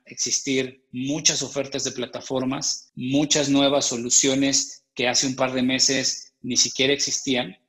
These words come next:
y que van a tratar romper modelos de distribución que han existido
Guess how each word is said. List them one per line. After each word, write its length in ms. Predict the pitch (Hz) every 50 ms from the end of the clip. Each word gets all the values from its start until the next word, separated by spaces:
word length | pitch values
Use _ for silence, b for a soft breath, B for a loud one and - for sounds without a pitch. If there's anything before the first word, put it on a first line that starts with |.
| _ -
y 120 | - 135
que 120 | - 151 139
van 180 | 143 151 160
a 100 | 175 160
tratar 560 | - 131 120 - - 139 127 131 135 143 - - _ _ _ -
romper 680 | - 120 120 123 120 - - 143 139 139 151 156 151 - -
modelos 500 | 135 131 123 123 139 139 143 147 147 135
de 80 | 135 127
distribución 840 | 123 117 - - 120 117 117 113 - - 135 131 131 143 156 - -
que 100 | - 127
han 100 | 131 139
existido 760 | 143 - 127 - - - 131 127 127 127 131 147 147 - _